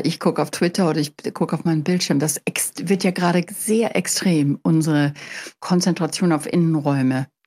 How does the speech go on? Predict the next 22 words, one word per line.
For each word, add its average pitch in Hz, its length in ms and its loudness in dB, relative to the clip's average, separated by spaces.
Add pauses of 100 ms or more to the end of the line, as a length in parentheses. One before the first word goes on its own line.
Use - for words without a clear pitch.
Nicht? 175 280 0
Innenräume 180 500 6
im 160 160 0
wahrsten 165 400 0
Sinne, 151 280 2
sowohl 165 340 0
auf 147 220 0
uns 147 140 -2
selber 190 460 0 (400)
als 180 160 2
auch - 180 -2
gebaute 180 600 0
Räume. - 460 -2 (200)
George 180 300 2
Orwell 185 360 2
hat 156 120 -4
mal 156 140 0
gesagt, 151 540 -2 (260)
man 165 240 2
kann 190 280 2
das 185 260 0
Denken - 520 0